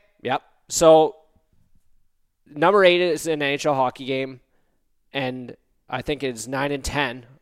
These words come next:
are Super Bowls. And if you go down to the twenties, there's one other N H L hockey game, the rest of them being largely Super Bowls.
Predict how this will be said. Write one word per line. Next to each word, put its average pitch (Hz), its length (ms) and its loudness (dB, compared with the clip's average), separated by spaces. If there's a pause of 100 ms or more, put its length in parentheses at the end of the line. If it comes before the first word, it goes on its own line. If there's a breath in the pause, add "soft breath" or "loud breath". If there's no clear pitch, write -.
are 127 160 -8
Super 143 320 -6
Bowls. 104 420 -12 (260)
And 135 120 -4
if 139 100 -4
you 147 60 -4
go 160 160 6
down 160 240 8
to 151 80 -2
the 135 80 -10
twenties, 165 480 -4
there's 156 220 -4
one 156 260 0
other 175 460 4
N 127 120 -8
H 127 160 -12
L 127 120 -2
hockey 117 320 -8
game, 120 180 -6
the 123 100 -10
rest 147 300 2
of 135 60 -14
them 135 140 -8
being 127 340 -8 (340)
largely 139 400 2
Super 127 320 -6
Bowls. 98 500 -12